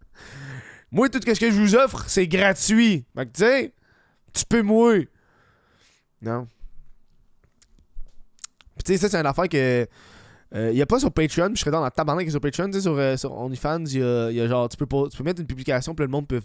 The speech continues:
typer ta publication. Y a pas ça sur Patreon, puis j'aimerais ça, je trouverais que c'est cool qu'ils l'ajoutent. Tu sais, si le monde veut le faire, faites-le.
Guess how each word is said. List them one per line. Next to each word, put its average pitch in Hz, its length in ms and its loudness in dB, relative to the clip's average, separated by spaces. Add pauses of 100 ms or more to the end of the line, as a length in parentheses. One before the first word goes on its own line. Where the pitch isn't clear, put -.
(120)
typer - 360 -4
ta 151 100 -8
publication. 139 600 -6 (880)
Y 139 100 0
a 160 40 4
pas 208 100 2
ça 254 80 -2
sur 214 100 2
Patreon, 151 500 0
puis 156 80 -8
j'aimerais 127 360 -4
ça, - 160 -8
je - 100 -18
trouverais 214 200 0
que - 60 0
c'est 147 180 -4
cool 165 480 -4
qu'ils 127 180 -10
l'ajoutent. 123 600 -4 (1000)
Tu - 80 -4
sais, 147 40 0
si 139 100 -2
le 143 40 -4
monde 151 200 0
veut 139 80 0
le 123 60 -4
faire, 135 340 0
faites-le. 123 640 -4